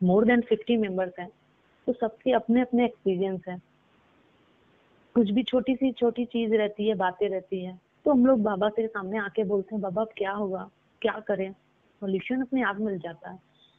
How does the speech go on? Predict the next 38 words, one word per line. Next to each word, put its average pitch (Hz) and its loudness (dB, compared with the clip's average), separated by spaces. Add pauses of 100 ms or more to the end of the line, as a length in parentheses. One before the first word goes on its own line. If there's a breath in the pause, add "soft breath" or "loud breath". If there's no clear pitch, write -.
(500)
और 214 2
कुछ - 0
अच्छा 226 0
होता 240 2
है 196 -6 (880)
तो 262 2
मेहर 214 0
बाबा 220 4
से 220 0
पहले 196 -4 (580)
हम 196 -2
लोग 196 -2
आके 170 -4
बोलते 170 -6
हैं। 180 -14
हमारे 202 0
घर 196 -2
में 196 -2
शादी 202 -2 (340)
की 202 -4
कार्ड 202 2 (100)
जब, 196 2 (680)
में 185 -4
जो 185 -6 (500)
invitation 185 0
कार्ड 196 0
जो 214 4
होती 208 0
है, 180 -8
सबसे 220 -2
पहले 214 0
मेहर 220 2
बाबा 208 0
के 208 -8
नाम 175 -6
से 202 -6
बनती 175 -8
है 170 -8